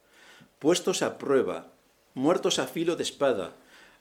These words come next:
anduvieron de acá para allá cubiertos de pieles de ovejas y de cabras, pobres, angustiados, maltratados. Esto nos muestra que Dios no está obligado a librarnos siempre de una situación de muerte física.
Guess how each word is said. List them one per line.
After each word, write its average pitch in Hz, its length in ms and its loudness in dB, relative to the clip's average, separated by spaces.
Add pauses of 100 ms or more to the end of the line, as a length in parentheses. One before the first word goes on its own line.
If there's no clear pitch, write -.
(100)
anduvieron 135 560 2
de 156 80 6
acá 151 280 2
para 139 180 2
allá 139 260 0
cubiertos 135 500 0
de 107 120 -2
pieles 135 360 0
de 110 80 0
ovejas 151 480 0
y 139 60 -2
de - 180 -2
cabras, 143 480 0
pobres, 135 640 2
angustiados, 127 760 -2
maltratados. 107 920 -4 (1800)
Esto 135 200 -2
nos 170 160 -2
muestra 135 360 -2
que 110 100 -2
Dios 202 340 0 (520)
no 143 240 2
está 160 260 2
obligado 139 540 2
a - 20 2
librarnos 131 640 0
siempre 151 560 -2
de 123 200 -2
una 143 160 0
situación 139 560 -4
de 120 100 -2
muerte 127 340 -2
física. - 560 -4